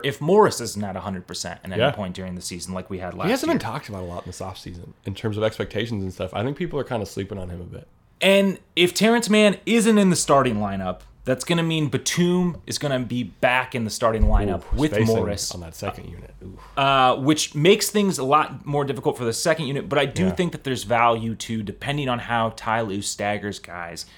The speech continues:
Speaker 1: just starting with, you know, the, your best punch. Just starting
Speaker 2: Yeah,
Speaker 1: with your
Speaker 2: absolutely.
Speaker 1: haymaker, haymaker and just staggering guys as need be. I do not think during the season we're gonna see a lot of time where, you know, Morris,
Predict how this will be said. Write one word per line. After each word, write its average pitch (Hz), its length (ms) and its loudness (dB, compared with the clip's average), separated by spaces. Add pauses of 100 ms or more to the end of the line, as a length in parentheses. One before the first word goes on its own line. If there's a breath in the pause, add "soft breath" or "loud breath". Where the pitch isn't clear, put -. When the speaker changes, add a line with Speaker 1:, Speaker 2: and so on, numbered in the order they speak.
(280 loud breath)
Speaker 1:
just - 240 2
starting 131 420 4
with, 117 220 -4 (200)
you 110 120 -8
know, 95 280 -6
the, 98 220 -4 (120)
your 117 180 -4 (320)
best - 340 0
punch. - 380 -8
Just 127 200 -2
starting - 280 6
Speaker 2:
Yeah, 170 80 -2
Speaker 1:
with 165 100 -2
your 175 120 6
Speaker 2:
absolutely. 135 340 6
Speaker 1:
haymaker, 131 220 -2 (100)
haymaker 127 640 -2 (240 loud breath)
and 120 100 -2
just - 480 -4
staggering 135 680 2
guys 110 420 2
as 110 240 0
need 101 240 -2
be. 156 240 4
I 131 100 4
do 151 300 0
not 143 240 2
think 120 180 -6
during 113 220 -4
the 101 60 -6
season 120 280 -6
we're 104 80 -4
gonna 107 160 -6
see 127 240 -6
a 117 80 0
lot 107 220 0
of 101 80 -6
time 101 400 -8 (280 loud breath)
where, 110 360 -2
you 107 80 -6
know, 98 260 -6
Morris, 117 640 -2